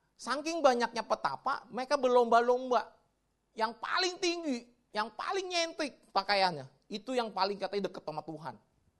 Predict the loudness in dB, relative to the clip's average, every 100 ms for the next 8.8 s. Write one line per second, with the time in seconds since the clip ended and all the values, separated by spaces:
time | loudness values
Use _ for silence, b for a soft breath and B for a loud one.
0 | -10 -8 -8 -12 -16 -20 -20 -18 -18 -20
1 | -20 _ _ _ _ _ b b b -8
2 | -4 -4 -4 -4 -2 0 -2 -4 _ _
3 | _ -20 _ _ -12 -4 -2 -2 -2 -4
4 | -4 -6 -6 -6 -2 0 2 0 -2 -2
5 | -2 -2 -4 -2 -4 -4 -8 -14 _ -10
6 | -6 -6 -6 -10 -12 b b b -8 -6
7 | -4 -4 -4 -6 -6 -10 -8 -6 -4 -4
8 | -6 -10 -6 -2 -2 -2 -6 -12